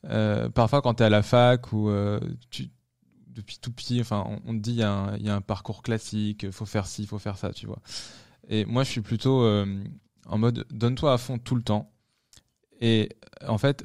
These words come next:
il y a des événements de la vie, enfin, tu vas prendre des chemins, droite ou gauche à chaque fois. Et en fait, ce qui est, il y a une chose qui est sûre, c'est que tu peux pas revenir en arrière. Donc, une fois que t'es dans une voie, vas-y à fond. Et,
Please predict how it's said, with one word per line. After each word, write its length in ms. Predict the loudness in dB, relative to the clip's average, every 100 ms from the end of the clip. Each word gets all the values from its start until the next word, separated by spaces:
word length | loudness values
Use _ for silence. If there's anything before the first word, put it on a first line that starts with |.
| -6
il 140 | 0
y 60 | 2
a 80 | 4
des 180 | 4 6
événements 320 | 4 2 2
de 60 |
la 100 | 4
vie, 280 | 4 2 -2 -4
enfin, 160 | -6
tu 100 | 0
vas 80 | 0
prendre 220 | 2 2
des 120 | 2
chemins, 300 | 2 2 0
droite 220 | 2 0 0
ou 60 |
gauche 160 | -4 -4
à 40 |
chaque 220 | -2 -4
fois. 240 | 0 -2 -2 -10 _ _ _ _ _ _ _ _
Et 340 | -2 -2 -4 -8
en 100 | -4
fait, 200 | -2 -2
ce 100 | -2
qui 80 | -2
est, 160 | -2 0
il 80 | 0
y 40 |
a 40 | 0
une 120 | 0
chose 180 | -2 -2
qui 80 | -2
est 40 |
sûre, 160 | -2 -4
c'est 100 | -4
que 60 |
tu 80 | -4
peux 100 | -4
pas 140 | 0 0
revenir 280 | 2 0
en 80 | 2
arrière. 280 | 2 0 -2
Donc, 160 | -6 -8
une 100 | -4
fois 120 | -2
que 40 |
t'es 60 | 0
dans 80 | 2
une 200 | 2 2
voie, 360 | 2 2 -2 _ _ _ _ _
vas-y 320 | 0 2 4
à 80 | 2
fond. 340 | 2 -2 -2 -4 _ _ _ _ _ _
Et, 460 | -2 2 2 0